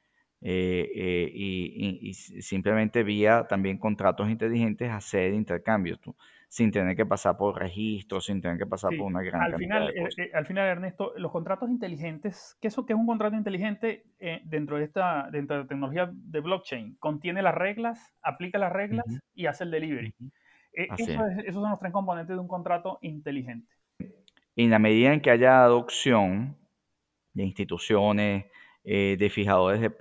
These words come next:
Speaker 1: de, de, de que a-, creen un referente de precio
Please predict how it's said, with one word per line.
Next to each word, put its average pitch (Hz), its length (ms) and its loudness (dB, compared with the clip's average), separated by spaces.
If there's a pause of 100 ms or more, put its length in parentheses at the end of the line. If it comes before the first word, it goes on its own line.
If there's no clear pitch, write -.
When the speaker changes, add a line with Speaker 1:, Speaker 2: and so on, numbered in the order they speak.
Speaker 1:
de, 92 260 0
de, 95 240 -2
de 87 200 -4
que 101 140 2
a-, 80 160 0
creen 107 320 4
un 123 160 4
referente 113 640 2
de 117 160 6
precio 113 680 0